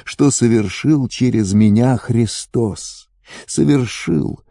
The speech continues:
дабы обрести ему преданность язычников словом и делом, силою знамений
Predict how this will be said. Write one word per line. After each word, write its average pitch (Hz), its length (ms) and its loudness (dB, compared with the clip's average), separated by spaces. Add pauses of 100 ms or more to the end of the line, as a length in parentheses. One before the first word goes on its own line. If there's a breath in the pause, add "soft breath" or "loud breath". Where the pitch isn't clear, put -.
(160)
дабы 131 400 2
обрести 135 720 0
ему 131 420 4
преданность 113 1040 0
язычников 95 1120 -8 (240)
словом 101 840 -2 (380)
и 123 100 0
делом, 98 800 -2 (340 loud breath)
силою 131 680 4
знамений 104 960 0